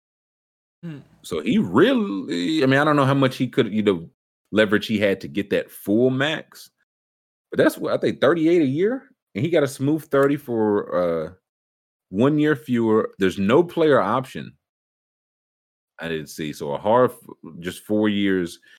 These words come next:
Speaker 2: is good. And it's only a hundred and seven million of it is guaranteed. Like, the rest is tied to all-star games, all N B A, or all defense.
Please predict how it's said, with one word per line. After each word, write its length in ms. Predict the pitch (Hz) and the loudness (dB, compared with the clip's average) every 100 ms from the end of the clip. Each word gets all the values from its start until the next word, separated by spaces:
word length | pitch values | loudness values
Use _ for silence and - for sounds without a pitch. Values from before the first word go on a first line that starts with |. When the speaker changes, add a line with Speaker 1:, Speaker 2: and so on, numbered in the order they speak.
| _ _ _ _ _ _ - | _ _ _ _ _ _ -8
Speaker 2:
is 180 | 80 | -8
good. 380 | 71 76 76 71 - | -8 -8 -8 -8 -8
And 320 | 90 87 87 | -4 -2 -4
it's 160 | 95 90 | -6 -4
only 300 | 117 170 170 | 0 2 2
a 80 | 98 | 2
hundred 520 | - 107 123 131 131 | 0 -4 -2 0 0
and 120 | 98 90 | -2 -6
seven 500 | - 98 107 98 90 | -2 0 2 0 0
million 320 | 92 98 85 | 0 0 0
of 120 | 80 | -4
it 80 | 80 | -6
is 120 | 76 | -8
guaranteed. 720 | 69 82 87 78 90 95 73 | -6 -6 -6 -8 -8 -6 -6
Like, 160 | 71 73 | -10 -10
the 80 | 76 | -4
rest 280 | 87 113 - | -2 -2 -4
is 80 | |
tied 320 | - 92 85 - | -4 -2 -2 -4
to 160 | 78 | -10
all-star 520 | - 82 90 - 87 82 | -4 -2 -2 -2 -2 -2
games, 400 | 82 82 80 76 | -4 -6 -8 -10
all 320 | - 80 85 | -4 -2 -2
N 100 | 80 | -4
B 200 | 78 78 | -4 -4
A, 60 | 73 | -2
or 60 | |
all 220 | - 78 | -2 -2
defense. 640 | 73 80 80 69 53 _ | -4 -6 -8 -10 -14 _